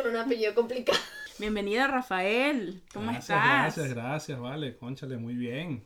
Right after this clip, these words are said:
Speaker 3: Gracias por, por esta invitación tan, tan chévere, tan especial.
Speaker 1: Y de la mejor manera, como siempre, empezamos eso.
Speaker 2: Salud.
Speaker 1: Salud.
Speaker 3: Saludcita, saludcita,
Speaker 1: Hoy
Speaker 3: claro
Speaker 1: sí
Speaker 3: que
Speaker 1: tenemos
Speaker 3: sí.
Speaker 1: alcohol.
Speaker 2: Pero el alcohol de hoy es especial.
Speaker 1: Muy especial.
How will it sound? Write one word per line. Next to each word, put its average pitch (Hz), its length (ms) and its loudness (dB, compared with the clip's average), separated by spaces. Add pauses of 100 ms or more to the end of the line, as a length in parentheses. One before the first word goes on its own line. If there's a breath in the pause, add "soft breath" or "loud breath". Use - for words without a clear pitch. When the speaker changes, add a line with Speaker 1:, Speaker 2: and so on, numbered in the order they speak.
Speaker 3:
Gracias 123 400 -8
por, 143 440 -2
por 127 160 -6
esta 123 180 -6
invitación 147 600 -6
tan, 139 320 -4
tan 120 180 -6
chévere, 160 340 -8
tan 131 140 -6
especial. 143 540 -8 (160)
Speaker 1:
Y 208 100 -8
de 214 100 -2
la 202 100 -2
mejor 196 240 -6
manera, 220 240 -6
como 233 140 -12
siempre, 196 320 -10
empezamos 240 400 -10
eso. 233 240 -12
Speaker 2:
Salud. 175 500 -6
Speaker 1:
Salud. 139 260 -4
Speaker 3:
Saludcita, 165 600 -4
saludcita, - 760 -4
Speaker 1:
Hoy 233 120 4
Speaker 3:
claro - 80 -2
Speaker 1:
sí - 140 -4
Speaker 3:
que - 100 0
Speaker 1:
tenemos 254 280 -2
Speaker 3:
sí. 247 40 0 (100)
Speaker 1:
alcohol. 240 540 0 (680)
Speaker 2:
Pero 214 200 -2
el 202 80 0
alcohol 196 340 -2
de 262 100 2
hoy 277 220 0
es 302 80 -4
especial. 202 680 -2
Speaker 1:
Muy 208 300 -8
especial. 170 520 -14